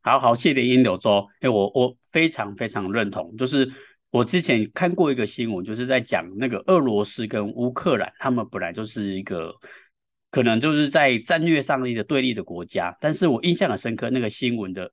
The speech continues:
俄罗斯人说，因为他的亲戚呢，嫁给了乌克兰，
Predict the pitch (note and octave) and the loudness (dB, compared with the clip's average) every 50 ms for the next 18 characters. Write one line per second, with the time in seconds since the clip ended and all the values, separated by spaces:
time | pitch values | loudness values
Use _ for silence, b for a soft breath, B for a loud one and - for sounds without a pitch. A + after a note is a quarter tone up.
0 | - - F3+ D#3+ A#2+ G#2+ G2+ G#2 G2+ - - A#2+ G#2+ G2+ F2+ F2+ F#2+ - - F#2+ | 0 2 2 2 4 2 0 -2 -2 -4 -6 -6 -4 -4 -6 -8 -10 -8 -8 -8
1 | F#2+ - _ _ _ _ _ _ - - F#3 G3+ F#3 F#3 D#3 D#3 C#3+ C3 A2 - | -8 -8 _ _ _ _ _ _ 0 2 4 4 4 4 2 0 0 0 -4 -6
2 | _ - - - - C#3 C#3 C3+ C3+ - - D3 C#3 B2 B2+ A#2 A2+ A2+ - - | _ -16 -14 -10 -6 -2 -2 -2 -2 -2 -4 -2 0 0 0 0 -2 -4 -4 -6
3 | F3 B2+ G#2 G2 - F#2 F2+ F#2+ F#2+ F#2 - _ _ _ _ - C3+ C3+ C#3 C3+ | -6 -6 -8 -12 -12 -14 -12 -12 -14 -14 -14 _ _ _ _ -4 -2 -2 -2 0
4 | - E3+ C3+ G#2 F2 F#2+ - | 0 0 0 0 -2 -4 -6